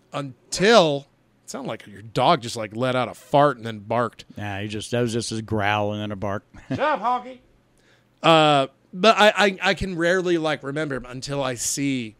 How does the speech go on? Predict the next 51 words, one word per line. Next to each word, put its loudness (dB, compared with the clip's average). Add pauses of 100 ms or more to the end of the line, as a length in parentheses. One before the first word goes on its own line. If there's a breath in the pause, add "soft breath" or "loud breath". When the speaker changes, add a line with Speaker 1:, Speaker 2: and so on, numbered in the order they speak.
(120)
Speaker 1:
see -4
a -6
picture -4
of 0
him. -6 (180 soft breath)
Speaker 2:
Right. 0
Speaker 1:
And 0
then -2
I -6
see -6
that -6
fucking -8
tit -6
tattoo -8
of -10
the -12
fucking, -6
like, -4 (140)
I -2
don't -6
know 0
if -4
it's -6
a -8
raven 0
or -2
what, 0
but -4
it -10
has -6
the -6
umbrella -2
<laughs> 2
logo 6
in 0
the -2
middle 4
of 6
it. -2 (200)
Speaker 2:
Right. 2
Speaker 1:
I'm -8
like, 4
"Oh, 8
that 2
guy." 0 (1400 soft breath)
Fighting -2
Anthony -4
Smith. -2 (720)
You -10
got 0
a, -2